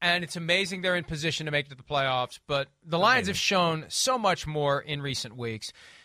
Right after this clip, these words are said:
Speaker 1: And, and, you know, they go on the road and they beat the Jets at MetLife Stadium, they beat the Giants at MetLife Stadium, they manhandle the Vikings. They don't even give the Vikings a chance to have that late horseshoe up their ass moment. They, they just are taking care of business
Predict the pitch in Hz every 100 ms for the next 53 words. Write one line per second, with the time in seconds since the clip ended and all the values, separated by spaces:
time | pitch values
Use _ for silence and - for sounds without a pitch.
0 | _ _ - 170 - 240 254 220 226 294
1 | 254 202 170 226 233 196 151 139 135 247
2 | - 135 107 - 233 247 - 220 226 202
3 | 220 - 226 208 151 - 104 - 226 254
4 | 233 214 202 190 190 - 196 180 147 147
5 | 202 226 190 202 170 143 123 170 196 -
6 | 190 151 185 220 190 165 151 165 175 147
7 | 110 - - - 196 214 - 170 175 175
8 | 165 151 - - _ 135 160 180 190 _
9 | _ 185 190 - 185 175 180 160 160 160
10 | - 156 165 170 165 - - - - 185
11 | 190 196 233 233 - - - 143 135 -
12 | 202 220 208 190 180 160 156 156 147 147
13 | 143